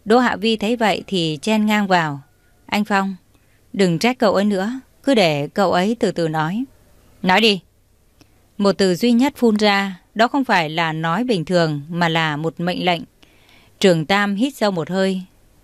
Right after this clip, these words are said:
thận trọng nói ra từng câu từng chữ thật rõ ràng. Tôi nhận được tin báo, tìm thấy xác một người phụ nữ trôi dạt ở trên bờ biển của nước Y. Tuy chưa có thông tin chính xác,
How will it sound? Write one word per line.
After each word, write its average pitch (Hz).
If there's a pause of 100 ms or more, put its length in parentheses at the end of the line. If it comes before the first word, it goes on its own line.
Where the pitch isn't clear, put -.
(140)
thận 196
trọng 185
nói 185
ra 208
từng 170
câu 214
từng 160
chữ 202
thật 175
rõ 170
ràng. 165 (1080)
Tôi 190
nhận 190
được 170
tin 208
báo, 180 (340)
tìm 185
thấy 196
xác 269
một 175
người 165
phụ 196
nữ 185
trôi 240
dạt 180
ở 175
trên 220
bờ 180
biển 165
của 170
nước -
Y. 196 (440)
Tuy 220
chưa 214
có 190
thông 220
tin 202
chính 185
xác, 254